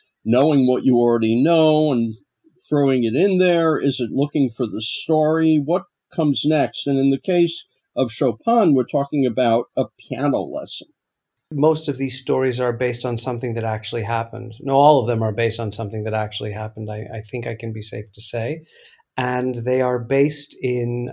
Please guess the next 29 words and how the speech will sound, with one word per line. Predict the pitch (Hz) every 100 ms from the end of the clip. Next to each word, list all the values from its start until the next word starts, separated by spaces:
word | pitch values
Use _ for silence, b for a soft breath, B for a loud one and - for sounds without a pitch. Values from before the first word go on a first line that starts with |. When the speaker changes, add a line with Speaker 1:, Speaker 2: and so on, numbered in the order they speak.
| - -
Speaker 2:
a | 127
concept | - - 175 190 185 156 -
whereby | 139 127 123 123 127
I | 127
can | 120 131
be | 131 160
with | 147 135
an | 127
audience | 123 120 120 120 117 - -
and | 117 113 117 110 b b -
portray | 127 123 - 123 120
the | 117
story. | - - 160 135 107 95 b b b
So | - - 147 139 139 160 160 151
there | 139
are |
a | 135
lot | 143 147
of | 139
questions | - 143 - 131 120
that | 123
have | 127 123
to | -
be | 117 127
answered, | 131 139 139 120 117
mainly | 113 127 127 120
three, | 113 - 135 131 120
which | 123 117 127
is, | 123 113 -